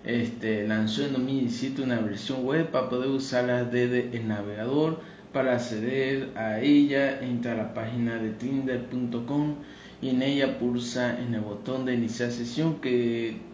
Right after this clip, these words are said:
tiene en la parte superior derecha de la pantalla. Esto para los que tienen el ordenador, quieren, este,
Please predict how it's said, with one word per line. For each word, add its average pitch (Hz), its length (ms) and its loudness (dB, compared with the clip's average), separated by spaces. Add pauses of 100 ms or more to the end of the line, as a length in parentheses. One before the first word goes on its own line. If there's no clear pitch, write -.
(140)
tiene 131 460 0
en 117 100 0
la 101 160 -4
parte 120 260 0
superior 127 560 0
derecha 117 460 0
de 113 100 0
la 98 300 -2
pantalla. 120 680 6
Esto 120 360 0
para 113 360 -4
los 117 240 -6
que 120 320 2
tienen 117 460 -2
el 107 160 0 (120)
ordenador, 117 760 -2 (500)
quieren, 117 340 0
este, 107 880 -4